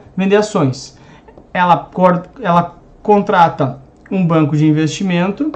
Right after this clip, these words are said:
então a Azul vai lá, contrata um banco de investimento, que vai coordenar essa operação e vai levar essas ações para os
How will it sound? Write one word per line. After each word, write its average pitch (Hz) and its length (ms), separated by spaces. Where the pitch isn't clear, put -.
então 143 220
a 143 40
Azul 147 260
vai 151 100
lá, 143 160
contrata 175 580
um 165 80
banco 139 320
de 139 120
investimento, 190 720
que 220 100
vai 202 180
coordenar 226 800
essa 170 200
operação 208 800
e 247 100
vai 202 180
levar 220 520
essas 196 240
ações 202 560
para 233 560
os 214 480